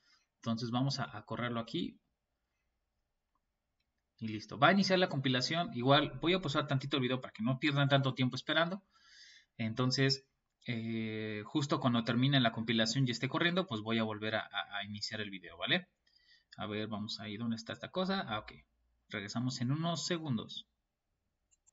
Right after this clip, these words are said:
Regresamos. Ya puse aquí el, el emulador. Ahí está, listo. Ya está la nueva versión ocho. <laughs> Entonces,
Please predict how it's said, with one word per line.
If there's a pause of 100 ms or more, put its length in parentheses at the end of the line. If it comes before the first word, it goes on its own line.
(480)
Regresamos.
Ya
puse
aquí
el, (140)
el
emulador.
Ahí
está,
listo. (1120)
Ya
está
la
nueva
versión
ocho.
<laughs>
Entonces,